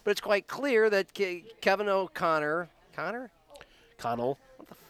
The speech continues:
Speaker 2: I can never remember
Speaker 1: This
Speaker 2: either.
Speaker 1: is two beers and, uh, anyway. Kevin O'Connor, Con- <laughs> you know, a,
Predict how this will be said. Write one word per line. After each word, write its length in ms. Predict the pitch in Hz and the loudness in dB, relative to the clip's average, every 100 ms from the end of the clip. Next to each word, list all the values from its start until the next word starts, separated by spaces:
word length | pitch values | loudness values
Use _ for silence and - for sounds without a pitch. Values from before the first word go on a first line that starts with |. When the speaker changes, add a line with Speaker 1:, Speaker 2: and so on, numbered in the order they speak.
| _ _ _ _ - | _ _ _ _ -8
Speaker 2:
I 80 | 143 | -4
can 120 | 156 | 0
never 140 | 135 | 2
remember 300 | 131 117 113 92 | 0 -2 -4 -6
Speaker 1:
This 100 | 87 | -6
Speaker 2:
either. 80 | 98 | -8
Speaker 1:
is 100 | - | -8
two 220 | - 185 | -8 -8
beers 400 | 127 127 165 165 | -8 -4 -4 -4
and, 240 | 127 110 104 113 | -6 -10 -14 -10
uh, 60 | 135 | -6
anyway. 400 | 147 135 98 95 - - - - | -4 -4 -6 -10 -16 -20 -20 -12
Kevin 240 | - 208 240 | 2 4 4
O'Connor, 580 | 226 208 214 208 170 - _ - | 0 -2 -2 0 0 -4 _ -12
Con- 180 | - - - - - 698 - - - 466 - - - - | -6 -6 -8 -14 -16 -16 -18 -20 -6 -6 -4 -8 -8 -8
<laughs> 0 | 208 - - - - - - | -8 -8 -18 -18 -18 -20 -6
you 100 | 294 | 4
know, 280 | 302 262 254 - | 6 8 6 0
a, 80 | - | -8